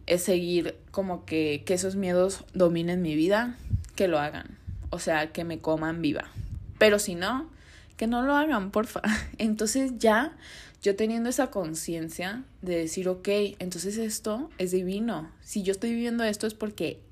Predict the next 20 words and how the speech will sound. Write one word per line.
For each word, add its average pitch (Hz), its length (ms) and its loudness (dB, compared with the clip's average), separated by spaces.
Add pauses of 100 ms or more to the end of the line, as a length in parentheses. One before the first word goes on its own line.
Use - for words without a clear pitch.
(120)
así 170 320 -6
debería 180 440 -2
de 180 120 -8
ser". - 220 -10 (800)
Ok, 185 160 -8 (100)
cuando 196 240 0
yo 185 200 0
tuve 240 180 0
esa 247 220 -2
conciencia, 185 840 -4
empecé 180 460 -4
a 170 60 2
vivir 196 500 2 (440)
como 165 180 -6
no 160 80 -6
tiene 180 200 -10
una 190 120 -12
idea. - 320 -12 (360)
O - 60 -16
sea, - 220 -10